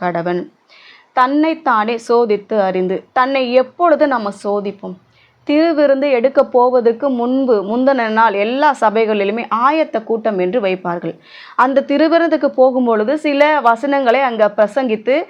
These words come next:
திருவிருந்துக்குள்ளே நம்ம என்ன பண்ண வேண்டுமா? பரிசுத்தமாய் கடந்து போக வேண்டும். நம்மை நாமே பரிசுத்தப்படுத்தி கொண்டு நம்ம பாவங்களை அறிக்கையிட்டு நம்மிடத்துல ஏதாவது குறைகள் இருக்குமானால் அன்றைக்கு ராத்திரியே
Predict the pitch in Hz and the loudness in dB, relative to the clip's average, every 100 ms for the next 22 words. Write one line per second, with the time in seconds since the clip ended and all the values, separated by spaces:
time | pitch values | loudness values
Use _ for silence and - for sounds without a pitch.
0 | - - - 285 320 311 294 254 220 - | -16 -20 -4 0 2 2 2 0 -2 -2
1 | 233 233 294 294 233 220 269 269 240 220 | -2 4 2 2 -2 -2 -2 -2 -4 -2
2 | 214 214 226 226 196 196 254 277 302 330 | -2 -2 -2 -2 -2 -4 -4 -2 -4 -6
3 | 247 226 226 214 202 190 190 185 185 190 | -4 -4 -4 -6 -4 -4 -4 -2 -2 -4
4 | 185 180 - - - - 190 190 190 180 | -4 -8 -10 -20 -14 -8 -4 -2 0 0
5 | 185 185 196 208 254 254 240 208 208 208 | -2 -2 -4 -4 -6 -4 -2 -4 -6 -4
6 | 214 214 262 294 262 208 190 208 202 214 | -2 0 0 0 -2 -6 -4 -2 0 0
7 | 214 202 190 190 220 233 202 202 247 214 | 0 0 0 0 -2 -4 -4 -4 -2 -2
8 | 240 285 277 269 214 208 233 294 370 359 | -2 0 -2 -2 -2 0 0 0 -2 -4
9 | - 240 240 240 220 226 233 220 214 226 | -2 -2 0 -2 -2 -2 -2 -2 0 2
10 | 214 214 247 277 285 302 294 254 214 202 | 2 0 -2 0 2 0 0 0 2 0
11 | 214 240 233 247 226 - | -2 -4 0 2 0 -4